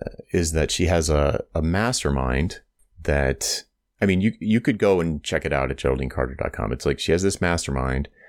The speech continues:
that is sort of cohort based. It's like a, a in-depth workshop plus coaching, and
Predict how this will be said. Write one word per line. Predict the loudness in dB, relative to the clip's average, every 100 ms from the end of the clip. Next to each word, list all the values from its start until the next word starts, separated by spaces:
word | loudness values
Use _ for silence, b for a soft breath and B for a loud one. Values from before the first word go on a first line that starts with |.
| B B B -12
that | -2 2 2 0
is | 0
sort | -2
of | -2
cohort | 2 4 4 4 2
based. | 2 2 2 -2
It's | -8 -2
like | -2 0
a, | -2 0 -2 -4 -6
a | -4 -4 -6 -8
in-depth | -2 2 2 2 2 0 -6 -4
workshop | 0 0 0 0 0 -2
plus | -2 -2 -2
coaching, | 0 0 0 0 2 0 -2
and | -2 -2 -4 -6